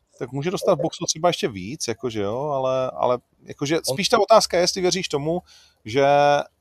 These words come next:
Speaker 1: může být ten Francis něco jako Muhammad Ali, že, jako, princip je pro něj víc než peníze v tuhle chvíli.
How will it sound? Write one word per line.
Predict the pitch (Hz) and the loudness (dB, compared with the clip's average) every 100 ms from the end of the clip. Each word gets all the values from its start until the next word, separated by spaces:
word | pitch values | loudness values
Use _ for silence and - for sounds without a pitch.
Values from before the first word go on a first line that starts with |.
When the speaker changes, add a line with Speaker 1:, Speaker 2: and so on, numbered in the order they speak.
| _ _ _ _ - | _ _ _ _ -12
Speaker 1:
může | 127 135 135 147 | -10 -8 -4 -2
být | 143 143 | -2 -4
ten | 151 | -4
Francis | 139 147 135 147 - - | -2 -4 -4 -4 -6 -4
něco | 131 - 147 | -6 -2 -2
jako | 135 143 | -2 0
Muhammad | 143 147 143 | 2 2 2
Ali, | 120 131 139 | 2 0 0
že, | 139 | -2
jako, | 135 131 139 | 0 -2 -4
princip | - 131 127 - 139 | -2 -2 0 -4 -2
je | 139 | -2
pro | 131 | -2
něj | 135 139 | -4 -4
víc | 127 131 - | -4 -8 -8
než | 131 - | -8 -4
peníze | 135 131 113 | -6 -4 -8
v | 95 | -8
tuhle | 90 95 | -8 -12
chvíli. | _ 92 | _ -14